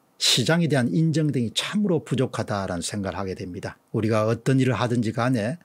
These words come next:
거칠어서는 안 되죠. 섬세하고 조심스럽게 시장을 다뤄야 됩니다. 그러나 그들은 어떤 일을 하든지 간에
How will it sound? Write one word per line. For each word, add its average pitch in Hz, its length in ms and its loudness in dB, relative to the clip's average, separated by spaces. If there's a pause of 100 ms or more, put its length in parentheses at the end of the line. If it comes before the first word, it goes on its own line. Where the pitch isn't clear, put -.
(320)
거칠어서는 127 720 0
안 85 140 -4
되죠. 120 260 -4
섬세하고 110 920 2
조심스럽게 151 720 2
시장을 95 480 -2
다뤄야 95 320 -2
됩니다. 90 400 -8 (260)
그러나 107 300 -2
그들은 117 460 0
어떤 139 360 2
일을 135 160 2
하든지 120 320 -2
간에 123 320 -2